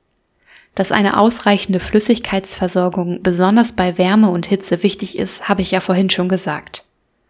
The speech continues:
Nimm zum Beispiel Wassermelonen, Äpfel, Kirschen, Gurken als Snack oder auch im Rahmen eines vollwertigen Gerichts zu dir. Sie liegen leichter im Magen, versorgen deinen Körper zusätzlich mit Flüssigkeit und erfrischen dich zugleich.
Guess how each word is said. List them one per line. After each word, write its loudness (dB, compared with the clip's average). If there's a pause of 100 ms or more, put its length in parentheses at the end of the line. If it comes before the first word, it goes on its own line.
(520)
Nimm 4
zum 2
Beispiel -2
Wassermelonen, 0
Äpfel, -4
Kirschen, 0
Gurken 2 (500)
als -2
Snack 0
oder 0
auch -2
im 0
Rahmen -2
eines -4
vollwertigen 0
Gerichts -6
zu -4
dir. -8 (1700)
Sie 2
liegen 4
leichter 0
im 0
Magen, -2
versorgen 2
deinen 0
Körper 0
zusätzlich 0
mit -4
Flüssigkeit -4
und -4
erfrischen -6
dich -12
zugleich. -12